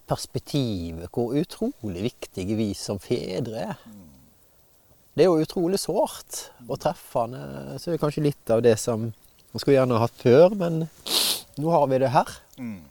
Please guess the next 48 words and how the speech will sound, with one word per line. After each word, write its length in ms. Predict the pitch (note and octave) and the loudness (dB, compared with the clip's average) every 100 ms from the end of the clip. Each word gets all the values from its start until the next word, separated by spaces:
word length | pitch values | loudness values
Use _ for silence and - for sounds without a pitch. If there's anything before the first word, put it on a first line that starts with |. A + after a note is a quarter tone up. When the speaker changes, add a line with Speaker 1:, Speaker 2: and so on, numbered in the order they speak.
| - _ | -20 _
Speaker 1:
Og 140 | - B2+ | -6 -6
så 80 | B2 | -2
får 140 | C#3 | 0
vi 100 | B2 | 0
lov 160 | C3 A2+ | 2 4
å 80 | A2 | 6
jobbe 300 | A#2+ A#2 F#2 F2+ | 4 4 2 0
med 160 | F#2+ | -4
det, 60 | G2 | -4
fordi 220 | - D3 C#3+ - - D#3 | -2 0 -2 -4 -8 0
hva 140 | G3+ | 2
vi 140 | F3+ G#3+ E3 | 2 0 0
som 240 | - D#3 | 0 -2
fedre 680 | - E3+ B3+ F#3 C3 B2 C3+ C3 | 0 0 0 -2 -2 -2 -2 -2
bringer 240 | C#3+ D#3+ F#3+ | -4 -6 -6
inn 300 | F#3+ D#3+ B2 G#2+ | -4 -2 -2 -4
i 160 | A#2+ A#2+ | -4 -4
livet 560 | C#3+ F3 A#2 G2+ F#2+ - | -2 -4 -4 -4 -4 -4
til 140 | C#3 | -2
barna 300 | D#3+ A2 F#2+ | -2 -2 -4
våre, 220 | G2 A2+ G3+ - - _ A3 F#3+ - - _ _ _ _ _ - | -6 -6 -10 -14 -20 _ -20 -20 -20 -20 _ _ _ _ _ -14
det 120 | - | -8
er 140 | E3+ - | -6 -6
så 300 | - C3 D3+ | -6 -2 0
viktig. 540 | A3+ - - - B3+ D#4 - _ _ | 0 -4 -18 -2 0 0 -10 _ _
Og 80 | F#3+ | 2
det 80 | D#4+ | 4
er 80 | D4 | 4
viktig 320 | - - G#3 | 0 2 4
for 140 | G#3+ F3+ | 4 2
Guds 240 | - - | 0 -2
ord 140 | G3 G#3 | -2 -2
også. 380 | G3 C#4 - - - - | -4 -4 -6 -12 -20 -6
Det 100 | E3+ | 0
er 80 | G#3+ | 0
viktig 280 | - - F#3 | 0 -2 4
for 160 | G3+ | 4
Gud. 340 | D#3+ A3 F4 - - _ _ _ _ _ _ _ _ _ _ _ _ - | 4 4 2 0 -14 _ _ _ _ _ _ _ _ _ _ _ _ -8
Så 160 | - F3+ | -2 2
jeg 40 | |
tenker 360 | G3 G#3 - E3 | 2 0 0 -2
at, 180 | - | 0
eh, 840 | D3+ D3 D#3 D3+ D3 C#3+ C3 A2 G2 | -2 0 -2 0 0 0 -2 -4 -4
det 260 | A#2 D3 D#3 | -2 2 2
å 60 | |
få 100 | - | 2
lov 220 | D3+ D#3+ A2 | 4 4 6
å 120 | A#2 | 4